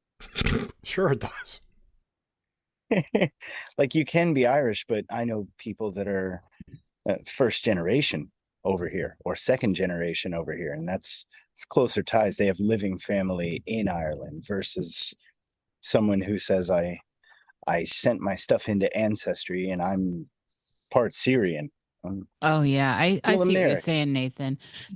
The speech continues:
Speaker 3: Yeah, we are American, and, um, that's nationality. That we, we st-, people need to understand that. That's like, uh, that is such a, a small little sliver of something that needs to be understood,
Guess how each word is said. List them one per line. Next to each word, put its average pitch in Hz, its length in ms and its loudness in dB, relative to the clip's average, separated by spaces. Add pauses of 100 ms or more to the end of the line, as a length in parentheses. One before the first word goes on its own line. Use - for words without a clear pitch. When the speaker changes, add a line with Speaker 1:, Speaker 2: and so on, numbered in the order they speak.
Speaker 3:
Yeah, 190 220 2
we 202 220 4
are 185 120 4
American, 143 680 4 (100)
and, 143 720 2
um, 139 400 0 (240)
that's 190 340 0
nationality. 131 1160 2
That 151 240 0
we, 165 200 2
we 170 220 2
st-, - 420 -4
people 226 280 2
need 180 140 4
to 156 100 4
understand 143 640 4
that. 123 180 0
That's 156 240 2
like, 147 260 2 (840)
uh, - 60 -6 (580)
that 190 220 4
is 202 120 4
such - 300 2
a, 156 260 4 (100)
a 151 160 2
small 160 760 2
little 156 400 2
sliver 147 800 2
of 143 160 0
something 156 460 2
that 135 120 0
needs 143 440 2
to 143 120 0
be 135 160 2
understood, 131 680 2